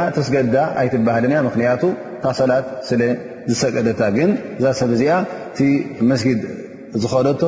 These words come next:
ኣጅሪ ክትውስኽ ኢላ ዝሓሰበቶ እዚ ንኣጅሪ ኣይተሓሰበላን። እንታይ ደኣ ብንጻሩ እውን ገበን ተቖፂሩ ማለት እዩ። እዚ እቲ ሓደ ገጽ እዩ። እቲ ካልኣይ እውን ይብሉ ኣይቅበሎን እዩ ክበሃል ከሎ እቲ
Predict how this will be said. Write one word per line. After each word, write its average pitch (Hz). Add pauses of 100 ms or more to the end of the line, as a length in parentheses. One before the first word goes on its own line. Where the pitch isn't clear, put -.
(260)
ኣጅሪ 123
ክትውስኽ 117
ኢላ 123
ዝሓሰበቶ 135 (540)
እዚ 117 (480)
ንኣጅሪ 117 (500)
ኣይተሓሰበላን። 135 (340)
እንታይ 117
ደኣ 113
ብንጻሩ 113
እውን 131 (420)
ገበን 113 (320)
ተቖፂሩ 104
ማለት 92
እዩ። 90 (1080)
እዚ 120
እቲ 135
ሓደ 127
ገጽ 120
እዩ። 110
እቲ -
ካልኣይ 170 (460)
እውን 147 (200)
ይብሉ 123 (2250)
ኣይቅበሎን 147
እዩ 139
ክበሃል 139
ከሎ 170
እቲ -